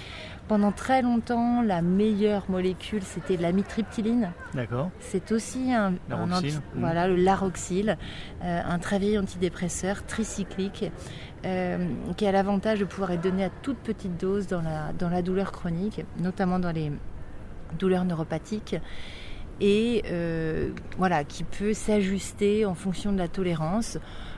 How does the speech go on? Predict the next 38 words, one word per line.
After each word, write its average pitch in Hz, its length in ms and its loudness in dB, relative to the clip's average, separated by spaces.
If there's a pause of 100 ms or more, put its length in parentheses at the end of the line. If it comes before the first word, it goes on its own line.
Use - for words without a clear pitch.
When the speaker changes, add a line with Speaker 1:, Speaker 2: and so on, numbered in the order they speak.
(100)
Speaker 1:
Le 180 140 4
problème, 202 400 2
c'est 190 160 -2
quand 165 180 -4
même, 180 200 -2
c'est - 200 -4 (260)
pas 185 100 -2
très - 180 -4
bien 175 160 -2
toléré. 170 440 -2 (120)
Il 151 60 -4
y - 20 0
a 147 40 0
beaucoup 156 220 -4
de - 60 -6
patients 170 340 -4
que 160 60 -4
ça 156 160 -6 (260)
fait 147 80 -6
somnoler, 160 800 0 (500)
euh, 156 220 -4 (100)
ou 170 80 0
que - 100 -6
ça, - 120 -4 (180)
ou - 60 -6
ça 160 160 -2
donne 170 180 2
la 160 100 2
bouche 160 200 -4
sèche. 160 540 -2 (440)
Donc, 196 400 4
euh, 180 340 4
finalement, 190 720 2
je 156 80 -6
crois 202 260 2
qu'on 156 440 -2
va 165 160 0
rediriger 180 760 0